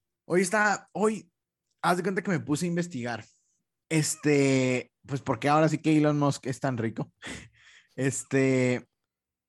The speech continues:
y llegué a una conclusión. Por ejemplo, si se, si checan cuánto porcentaje del dinero, de, cuál, cuánto porcentaje del, del, de las acciones tiene Bill Gates,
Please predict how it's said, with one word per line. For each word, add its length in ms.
y 340
llegué 300
a 140
una 200
conclusión. 680
Por 100
ejemplo, 480
si 240
se, 360
si 200
checan 540
cuánto 440
porcentaje 720
del 200
dinero, 500
de, 320
cuál, 260
cuánto 220
porcentaje 460
del, 320
del, 680
de 120
las 160
acciones 600
tiene 380
Bill 200
Gates, 440